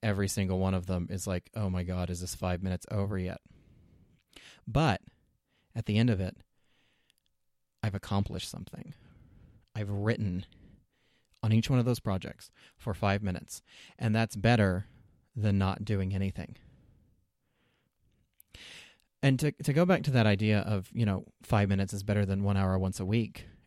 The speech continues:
it's, it's like I said a minute ago, if you spend that hour once a week on one thing, that's, y-, you forget a lot in those six days in between.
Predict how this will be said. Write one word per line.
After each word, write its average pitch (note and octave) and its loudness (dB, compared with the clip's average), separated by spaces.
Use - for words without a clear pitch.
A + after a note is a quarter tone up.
it's, - -4
it's A#2 -4
like G#2+ -2
I G2+ 0
said G2+ -4
a G2 -2
minute D3 0
ago, G2+ -4
if - -6
you A2 0
spend C3 4
that G#2+ 6
hour A#2 8
once A2 4
a G#2 4
week G#2+ 0
on B2 4
one A#2+ 6
thing, C3+ 2
that's, - -4
y-, A2 -6
you B2+ 0
forget B2 -2
a C#3 0
lot A#2+ 0
in A2+ 0
those G2+ 0
six - -6
days F#2+ -2
in F#2 0
between. F#2 -4